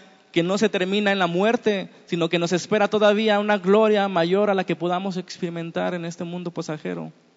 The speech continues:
Y triste mundo, ¿verdad? Es un triste mundo. Un mundo que cambia de un día para otro.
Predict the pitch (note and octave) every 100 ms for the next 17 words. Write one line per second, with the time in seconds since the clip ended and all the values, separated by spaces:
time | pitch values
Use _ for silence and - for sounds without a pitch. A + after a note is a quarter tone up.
0 | _ _ _ - _ _ _ - - E3+
1 | E3+ E3 F3 G#3 E3 - - - - -
2 | _ _ _ - - F3 F3+ - F#3 F#3+
3 | G#3+ G#3 E3+ D3 _ _ _ _ _ _
4 | _ _ _ _ _ _ _ _ _ _
5 | _ _ _ E3 E3+ F3+ F3+ F#3 F3+ -
6 | _ _ _ _ _ _ _ E3 E3 E3+
7 | F#3+ F3+ D3+ D3 - _ - E3+ F3 E3+
8 | E3+ D#3+ F3+ F3 F3